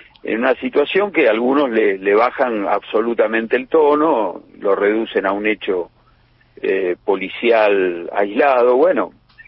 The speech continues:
eh, nosotros creemos que eso la escuela lo debe tomar, lo, lo tomamos, lo, lo, lo trabajamos y generó, como siempre, un, un gran rechazo de, de algunos sectores, lo cual no,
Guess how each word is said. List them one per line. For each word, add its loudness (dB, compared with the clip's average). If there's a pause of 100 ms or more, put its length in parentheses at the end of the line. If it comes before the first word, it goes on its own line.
(420)
eh, -4
nosotros -2
creemos 0
que 0
eso 0
la 4
escuela 0
lo 4
debe 4
tomar, 0
lo, 2
lo 2
tomamos, 0
lo, 0 (720)
lo, 0
lo 0
trabajamos 0
y -2
generó, 2
como -4
siempre, 0
un, -8
un -14
gran 0
rechazo 0
de, -2
de 0
algunos -2
sectores, 0
lo 0
cual 2
no, -2